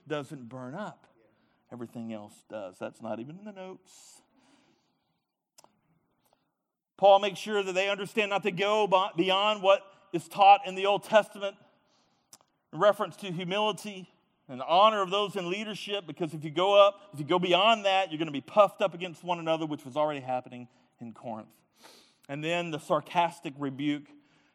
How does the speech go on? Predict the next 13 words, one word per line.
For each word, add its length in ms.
begins 580
in 160
verse 240
seven. 380
Paul 200
says, 200
"For 120
who 160
sees 280
anything 360
different 320
in 40
you? 240